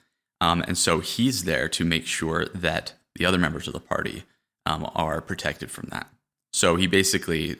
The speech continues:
strolls in and leans up against a tree, lights up a cigarette, and then he does his thing to make sure that, um,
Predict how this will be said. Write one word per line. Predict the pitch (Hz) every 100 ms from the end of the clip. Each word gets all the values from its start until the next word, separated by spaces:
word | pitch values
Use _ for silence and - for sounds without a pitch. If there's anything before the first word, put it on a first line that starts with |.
| _
strolls | - - 73 -
in | - 64
and | 64 - - _ -
leans | 87 78
up | 73
against | 82 64 -
a |
tree, | - - 85 - _ _ -
lights | 92 87
up | -
a |
cigarette, | - 80 65 78 - _ _ _ -
and | 80
then | 78
he | 80
does | - -
his | - -
thing | - 80
to | -
make | 71 71
sure | - 78 80
that, | 80 78 - _
um, | 80 78 80 82